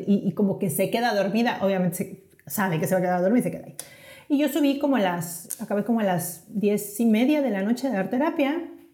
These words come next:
aquí en mi casa, yo trabajo en línea, subí diez y media, once de la noche a, de dar terapia, obviamente ella estaba dormida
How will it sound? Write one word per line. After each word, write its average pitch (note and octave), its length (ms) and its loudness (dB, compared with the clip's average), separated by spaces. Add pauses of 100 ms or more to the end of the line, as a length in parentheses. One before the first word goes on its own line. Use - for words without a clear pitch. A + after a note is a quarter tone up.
(160)
aquí G#3 180 0
en G3 80 2
mi G#3 80 4
casa, C4 220 0
yo F#3+ 140 2
trabajo F#3 280 -2
en G#3 60 0
línea, G#3+ 360 0 (460)
subí A3 240 2
diez A3 220 4
y - 20 4
media, G#3+ 280 4
once G#3+ 200 2
de G#3 60 4
la F#3 120 0
noche A3 300 0 (160)
a, F#3+ 200 -4
de F#3+ 120 2
dar F#3+ 160 2
terapia, C#4 440 0
obviamente F3+ 320 0
ella F3+ 80 0
estaba A3 260 -2
dormida D4+ 560 0